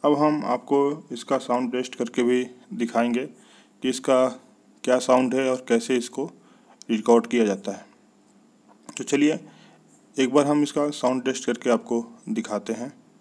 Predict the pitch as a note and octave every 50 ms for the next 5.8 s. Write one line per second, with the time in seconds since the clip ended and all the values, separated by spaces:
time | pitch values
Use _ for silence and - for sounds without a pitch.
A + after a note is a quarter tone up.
0 | _ _ _ _ _ _ _ _ _ - _ _ _ _ _ _ _ _ _ _
1 | _ _ _ _ _ _ _ _ _ _ _ _ _ - - - - C#3 C3+ C#3+
2 | C#3+ C#3+ E3 D#3+ D#3+ - C3+ C#3 C#3+ C#3+ B2+ C3 A#2+ A2+ C3+ C#3 B2 A#2+ A#2+ A#2
3 | A#2 A#2 C3 C3 - - - - - - C3 B2+ C3 C3 C3 C3 C3 C3+ B2+ -
4 | - - - - B2+ C#3+ D3+ D#3+ E3 D3+ D#3 D3+ B2+ A#2+ A#2+ B2 A#2 - - B2+
5 | A#2+ G#2+ - - B2 A#2+ A2+ C3 B2+ B2 A#2+ A#2+ A#2 A#2 A2+ A#2